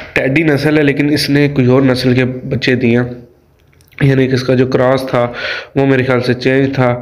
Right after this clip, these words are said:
ठीक है। तो बकरी, teddy बकरी ने एक दूसरी नस्ल के simple, यानी कि जो देसी बकरा होता है, उस वैसे नस्ल के उसने बच्चे दिए हैं। तो बच्चे देने का ये तरीका है। तो यानी कि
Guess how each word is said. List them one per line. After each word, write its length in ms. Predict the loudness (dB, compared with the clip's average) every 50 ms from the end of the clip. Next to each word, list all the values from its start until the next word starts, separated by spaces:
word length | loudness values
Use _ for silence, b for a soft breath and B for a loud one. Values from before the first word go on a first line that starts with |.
| B B B B B B B
ठीक 280 | -2 -2 0 0 -2 -2
है। 160 | -2 -2 -2
तो 240 | -2 0 0 0 2 2 0 0 2 0
बकरी, 260 | 0 0 0 0 0 0
teddy 320 | 0 -2 -2 0 0 0
बकरी 320 | 0 0 0 0 0 0 0
ने 160 | 0 0 0
एक 120 | 0 0 0
दूसरी 280 | 0 0 0 0 0 2
नस्ल 300 | 2 0 0 -2 -4 -4
के 360 | -2 -2 0 0 2 0 0 -2 -4 -8 B B B B
simple, 420 | -6 -4 -2 -2 0 0 2 2 2
यानी 180 | 2 2 0
कि 80 | 0 2
जो 100 | 2 2
देसी 320 | 2 2 0 0 0 -2
बकरा 280 | 0 0 0 0 0 0
होता 220 | 0 0 0 0
है, 60 | 2 2
उस 160 | 2 2 0
वैसे 160 | 0 0 0
नस्ल 280 | -2 -2 -2 -2 -4 -6
के 160 | -2 -2 -4
उसने 200 | -2 -2 -2 -2
बच्चे 300 | -2 -2 -2 -2 -2 -2
दिए 220 | 0 0 0 0 0
हैं। 100 | -2 -4 B B B B B B B B
तो 80 | -2 0
बच्चे 280 | 2 2 2 2 0 2
देने 200 | 2 0 0 2
का 80 | 2
ये 160 | 2 2 0
तरीका 360 | 0 0 -2 -2 -2 -2 -2 -2
है। 100 | -2 -2
तो 180 | -2 0 0 2
यानी 240 | 2 2 2 0 0
कि 120 | 0 0